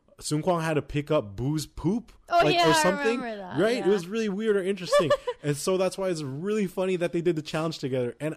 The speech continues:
Speaker 1: at the end of the challenge, it was awesome 'cause after they did it, like, first off, he was, like, doing, like, I don't, like, when they start the challenge off, like, it's always Sung Kwang being really awkward.
Speaker 2: Yeah.
Speaker 1: <laughs>
Speaker 2: He's,
Speaker 1: And
Speaker 2: like,
Speaker 1: then
Speaker 2: greeting them.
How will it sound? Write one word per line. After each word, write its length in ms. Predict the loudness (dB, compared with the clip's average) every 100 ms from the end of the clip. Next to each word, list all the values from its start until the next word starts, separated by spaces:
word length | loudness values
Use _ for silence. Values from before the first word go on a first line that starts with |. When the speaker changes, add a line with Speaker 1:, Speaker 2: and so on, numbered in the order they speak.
| -6
Speaker 1:
at 160 | -6 -6
the 160 | -10 -6
end 160 | -4
of 80 | -4
the 60 | -4
challenge, 380 | -2 -2 0
it 40 | 0
was 160 | -2 -4
awesome 400 | -4 -4 -4 -6
'cause 200 | -4 -4
after 280 | -4 -6 -2
they 120 | -2
did 180 | -2 -2
it, 240 | -2 -6 _ _ _ _ _ _ -4
like, 160 | -4
first 260 | 0 -2 0
off, 140 | -2
he 80 | 0
was, 140 | -2 0
like, 160 | -2
doing, 320 | 0 -2 -2 -6
like, 160 | -8 -10 _
I 80 | -6
don't, 140 | -4 -4
like, 160 | -4 -4
when 120 | -4
they 80 | -4
start 240 | -4 -6
the 60 | -8
challenge 340 | -6 -6 -4
off, 240 | -6 -6 -8
like, 200 | -8 _ _ _ -10
it's 140 | -6
always 260 | -2 -2 0
Sung 160 | -4
Kwang 240 | -2 -4 -2
being 160 | -4
really 240 | -2 -2 -2
awkward. 520 | -8 -6 -4 -4 -6
Speaker 2:
Yeah. 380 | -8 -6 -6 -8
Speaker 1:
<laughs> 480 | -10 -10 -10 -10 -6
Speaker 2:
He's, 80 | -4
Speaker 1:
And 60 |
Speaker 2:
like, 200 | -2 0
Speaker 1:
then 120 | -2 -6
Speaker 2:
greeting 460 | -12 -12 -12 -12
them. 340 | -12 -12 -12